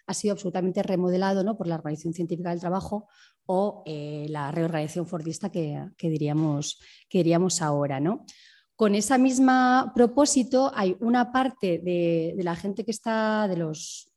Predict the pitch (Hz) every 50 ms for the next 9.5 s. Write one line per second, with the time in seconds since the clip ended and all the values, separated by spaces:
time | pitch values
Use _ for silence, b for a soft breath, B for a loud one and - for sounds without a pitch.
0 | _ _ - 180 170 170 156 170 202 208 190 170 - 190 190 185 185 180 185 180
1 | 175 175 185 226 233 208 165 190 254 247 202 175 - 165 160 160 156 - 185 180
2 | 180 190 180 170 170 170 175 175 175 175 175 175 175 - - 170 175 180 - -
3 | - 214 214 220 175 202 190 185 180 - 160 185 180 175 185 170 - 170 - 208
4 | 208 214 185 175 175 165 160 143 160 170 180 190 185 175 165 165 165 170 170 185
5 | 190 190 180 185 214 208 202 196 208 196 233 B B B B B B B B B
6 | B - - 240 220 214 202 190 190 185 180 175 175 175 175 170 170 170 175 -
7 | 175 185 208 196 202 208 196 185 185 185 185 185 190 196 180 - 190 170 196 190
8 | 180 - 247 247 254 254 254 240 247 262 262 - _ _ _ - 196 170 202 190
9 | 202 226 240 240 240 214 240 254 285 269